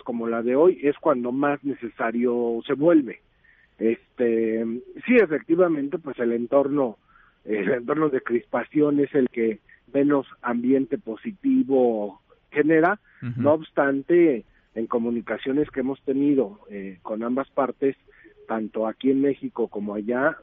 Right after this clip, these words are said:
Speaker 1: pues,
Speaker 2: Ujú.
Speaker 1: eh, hemos insistido enérgicamente en que es tiempo de, pues, de serenidad, de tranquilizarse y de poder nuevamente implementar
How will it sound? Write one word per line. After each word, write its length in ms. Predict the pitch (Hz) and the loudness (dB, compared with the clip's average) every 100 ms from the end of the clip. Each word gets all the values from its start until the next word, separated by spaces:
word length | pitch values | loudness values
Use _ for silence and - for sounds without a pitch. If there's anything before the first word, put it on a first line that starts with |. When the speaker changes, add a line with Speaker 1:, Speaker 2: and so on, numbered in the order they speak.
| 127 | -8
Speaker 1:
pues, 140 | 104 | -6
Speaker 2:
Ujú. 120 | 110 | -6
Speaker 1:
eh, 80 | 120 117 | -6 -4
hemos 260 | 135 139 | -2 -2
insistido 600 | 127 - 110 - 123 135 | -4 -6 -12 -4 0 2
enérgicamente 960 | 123 123 - 131 135 117 113 110 131 143 _ - - - | 0 -2 -6 -6 -4 -4 -4 -4 -4 -4 _ -20 -20 -2
en 240 | 120 131 | 0 0
que 540 | 127 139 151 139 110 120 | 2 4 6 6 2 -2
es 80 | - - | -4 -2
tiempo 440 | 127 123 147 151 | 0 0 -2 0
de, 380 | 135 104 95 90 _ _ _ _ - | 2 0 -4 -12 _ _ _ _ -8
pues, 160 | 107 | -6
de 140 | 110 90 | -6 -6
serenidad, 720 | 113 110 107 113 120 156 175 - - | -6 -6 -6 -4 0 2 0 -6 -8
de 280 | 113 107 107 | -6 -4 -6
tranquilizarse 840 | 104 104 113 110 104 135 131 175 | -8 -10 -4 -4 -2 -2 0 2
y 60 | 160 | 2
de 100 | 113 | 0
poder 460 | 110 110 127 139 - _ _ | -4 -2 2 0 -2 _ _
nuevamente 720 | 123 147 165 165 160 143 143 165 | -4 2 4 4 2 0 0 -2
implementar 840 | 160 139 113 113 110 139 131 | -2 -2 -2 -4 -4 0 0